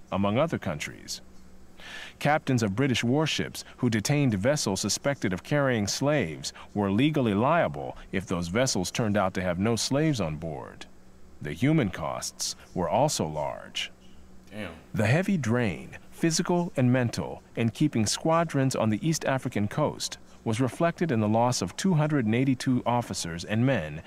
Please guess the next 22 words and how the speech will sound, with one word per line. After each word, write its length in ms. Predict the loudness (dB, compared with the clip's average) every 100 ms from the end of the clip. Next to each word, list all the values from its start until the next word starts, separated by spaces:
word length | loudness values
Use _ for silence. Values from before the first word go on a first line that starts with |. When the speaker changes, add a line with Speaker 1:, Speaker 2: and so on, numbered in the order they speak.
| -10 -2
Speaker 1:
in 120 | 0
the 80 | 0
ten 300 | 0 2 4
years 420 | 4 4 0 -4 -4
eighteen 340 | -2 0 0 0
seventy-five 800 | 0 0 0 0 0 2 0 -2 -10 -6
to 160 | 0 0
eighteen 320 | 0 -2 -2
eighty-five. 840 | -2 -2 -4 -6 -6 -10 -14 -16 -20 -20 -20 -18 -10 -2
And 160 | 2
this 180 | 2 2
did 140 | 2
not 180 | 2 4
include 540 | 2 2 4 6 6 4
those 300 | 4 2 2
invalidated 680 | 4 4 4 2 2 0
home. 320 | 2 2 0 -4 -10 -14 -16 -18 -18 -18 -18 -6
Naval 400 | 0 4 4 2
personnel, 720 | 2 0 2 4 4 2 0 -4 -2
racked 340 | 2 2 0
by 160 | 0 0
fever, 600 | 0 2 4 4 0